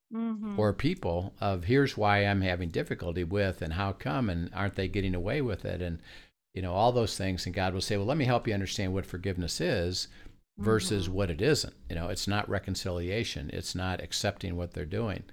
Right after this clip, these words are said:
Speaker 2: Um, and so as you begin to learn that, you then get the freedom of, "Oh, okay, now I receive it, I have it."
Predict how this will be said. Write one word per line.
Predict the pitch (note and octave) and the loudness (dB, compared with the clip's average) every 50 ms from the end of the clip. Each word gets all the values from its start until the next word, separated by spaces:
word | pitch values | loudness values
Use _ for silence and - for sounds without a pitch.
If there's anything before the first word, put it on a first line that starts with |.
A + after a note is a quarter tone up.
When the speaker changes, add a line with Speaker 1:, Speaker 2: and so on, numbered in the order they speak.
| - - - - _ _ _ _ _ _ _ _ | -20 -20 -20 -20 _ _ _ _ _ _ _ _
Speaker 2:
Um, | - G2 F#2 F2+ F2+ F2 F2 F2 E2+ E2 - - - - - _ | -8 -6 -4 -2 -2 -2 -2 -4 -6 -8 -10 -14 -20 -20 -18 _
and | - F#2+ - | -6 -4 -2
so | - A2+ G#2 | 0 0 2
as | G2+ G2+ F#2+ - | 2 2 0 -2
you | F#2 | -4
begin | E2 G2 F#2+ G2 G#2+ G2+ G2 | -4 -4 -4 -2 -2 -2 -2
to | F2+ E2 | -2 -4
learn | D#2 F2+ G#2 A#2 B2+ B2 G#2 | -4 -2 -2 0 0 -2 -2
that, | F2+ F2 F2 F2 E2+ E2+ - - - - - - _ _ _ _ _ _ _ _ _ _ _ - | -2 -2 -2 -4 -4 -6 -8 -12 -18 -20 -20 -20 _ _ _ _ _ _ _ _ _ _ _ -4
you | G2+ G#2 A2 | 0 0 2
then | G#2 G2+ A2 G#2 G2 F#2+ | 2 4 4 4 4 2
get | - G#2 F2+ - | 2 0 -2 -2
the | F2+ E2+ | -4 -8
freedom | - - C#3+ D#3 F3+ D#3+ A2 F2 E2 E2+ E2 D#2+ D2 - | -6 -2 0 2 2 2 2 2 0 0 0 -2 -4 -4
of, | G2 F#2 E2 - - - | -4 -4 -4 -4 -4 -2
"Oh, | - G#2+ A#2+ C3 A#2 F#2+ E2+ F#2+ | 0 2 4 4 4 4 4 2
okay, | A2+ A2 - G2+ E2+ E2 | 0 0 0 0 0 0
now | E2 F2+ G2 A2 C3 B2+ A#2 | 0 0 0 2 2 2 2
I | G#2+ | 2
receive | G2 F2+ F2+ E2+ - - - B2+ C#3 C#3+ A#2 G2+ | 2 2 0 0 0 0 2 2 2 4 2 2
it, | F#2 F2 F2 - - | 2 0 0 -2 -4
I | F#2 F2+ F2 | -2 -2 -2
have | E2 - - - D3+ F#3 G3 F3 A#2+ | -2 -4 -4 -2 0 0 0 0 0
it." | F#2 E2 D#2+ E2 - - | 0 0 0 -2 -4 -10